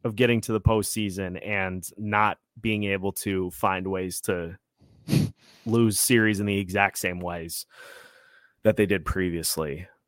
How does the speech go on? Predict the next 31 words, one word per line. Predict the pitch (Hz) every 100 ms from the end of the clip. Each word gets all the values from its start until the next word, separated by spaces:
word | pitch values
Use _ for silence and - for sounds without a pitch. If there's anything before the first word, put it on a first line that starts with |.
| _
Um, | 101 98 92 87 85 82 87 - - - _ _ _ _ _ _ _ _ _ _ _ _ _ _ _ _ _ _ _ _ _ _ _ _ _ _ _ _ _ _ _ _ _ _ _ _ _
yeah. | 98 90 67 - - - _ _ _ -
<sighs> | - - - _ _ -
Jeremy | 90 90 85 107 92
joining | 95 90 90
us. | 92
"Greetings, | - 131 135 127
Locked | 110 110 -
On | 107
Wild | 101 104
fam. | - 104 104
Unfortunate | 104 - 131 135 131
game | 117 120 117
tonight, | 113 110 113
but | 107 -
to |
be | 104
expected | 101 - 107 104 101
playing | - 98
the | 92
Jets. | 90 113 113 -
At |
this | 90 107
point, | - 104 92
Guerin | 98 98
is | 92
sleepwalking | - 104 92 98 98 98
towards | 95 95 90
another | 90 87 90
first | 87 - 90 90 - -
round | 78 85 80 82 80